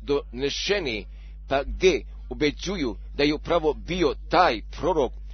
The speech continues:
Gavrilo. Gavrilo je, Gavrilo je sa njime govorio.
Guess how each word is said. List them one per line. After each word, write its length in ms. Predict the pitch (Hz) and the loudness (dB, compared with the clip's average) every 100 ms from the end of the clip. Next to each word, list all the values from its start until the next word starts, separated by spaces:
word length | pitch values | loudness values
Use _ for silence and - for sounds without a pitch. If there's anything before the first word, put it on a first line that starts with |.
| - - | -12 -6
Gavrilo. 760 | 147 165 156 190 151 135 101 - - - - - - - | 4 4 4 0 2 0 -2 -6 -12 -12 -12 -12 -8 -2
Gavrilo 400 | 170 156 180 156 | 0 0 -2 0
je, 160 | 143 - | -2 -2
Gavrilo 420 | - 127 135 185 147 - | -4 -4 -2 -2 -4 -8
je 80 | 120 | -8
sa 180 | - 135 | -2 -2
njime 320 | 151 180 139 | 2 2 0
govorio. 680 | 101 139 123 170 127 92 | 0 -2 2 0 0 -4